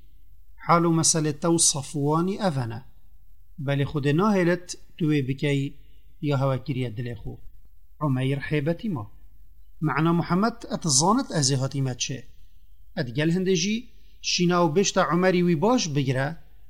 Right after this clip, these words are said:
دانه زیکی من نبت او ید بشته وی برده بلا پنک من و بید.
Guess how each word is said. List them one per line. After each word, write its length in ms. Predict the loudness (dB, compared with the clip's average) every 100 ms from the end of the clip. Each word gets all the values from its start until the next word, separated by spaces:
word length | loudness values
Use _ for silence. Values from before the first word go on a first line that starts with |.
| 0
دانه 220 | 4 4
زیکی 320 | 4 2 2 2
من 140 | 4
نبت 460 | 2 0 -4 -6 -16 -16 -16 -16 -14 0
او 140 | 4
ید 200 | 6 4
بشته 280 | 2 2 4 4
وی 120 | 4
برده 380 | 4 2 2 0
بلا 240 | 2 0
پنک 320 | 0 -2 0
من 180 | 0 0 -2
و 100 | -6
بید. 460 | -8 -10 -12 -12